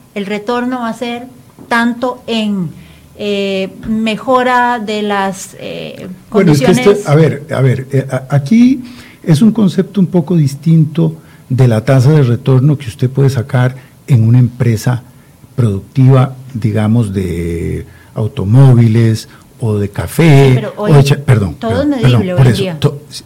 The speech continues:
Speaker 2: y nosotros lo medimos también. ¿Sabe cómo lo medimos? Cuando nosotros le entregamos a la sociedad costarricense el dato de que el noventa y tres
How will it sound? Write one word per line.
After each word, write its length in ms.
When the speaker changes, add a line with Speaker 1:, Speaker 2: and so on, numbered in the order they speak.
Speaker 2:
y 100
nosotros 440
lo 100
medimos 400
también. 380
¿Sabe 280
cómo 220
lo 120
medimos? 500
Cuando 480
nosotros 640
le 160
entregamos 600
a 60
la 80
sociedad 400
costarricense 800
el 200
dato 360
de 180
que 260
el 160
noventa 380
y 80
tres 480